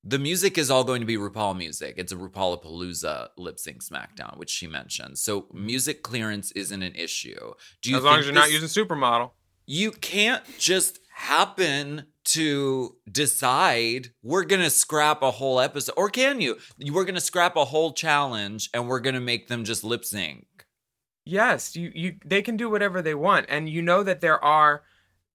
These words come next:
Speaker 2: when a season starts, they have an idea of what challenges they'll use for what episodes based on what people they want to win and what, who's left and everything. Like, you know, there's not gonna be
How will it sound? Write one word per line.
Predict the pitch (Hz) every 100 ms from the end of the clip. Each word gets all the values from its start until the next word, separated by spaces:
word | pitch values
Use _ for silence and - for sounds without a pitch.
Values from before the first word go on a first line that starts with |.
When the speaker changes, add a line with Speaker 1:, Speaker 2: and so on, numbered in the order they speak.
| _ _
Speaker 2:
when | 143 156 170 170 -
a | 156
season | - 214 220
starts, | 190 - 170 143 - - - _ _ -
they | 156
have | 160 170
an | 175
idea | 160 156 151
of | 135 135
what | 139 151 - _ _
challenges | - 156 143 135 131
they'll | 135 135
use | 135 -
for | 143
what | 127 131
episodes | 139 131 127 120
based | - 127 -
on | 131 123
what | 123 -
people | 147 - 127
they | 123
want | 120 120
to | 123
win | 127 127
and | 120
what, | 117 110 -
who's | 135 135 120
left | 131 135 -
and | 117
everything. | 110 110 107
Like, | 117 117 - - - _
you | 156
know, | 131 120
there's | 120 139 139 123
not | 147 147
gonna | 160 139
be | 143 139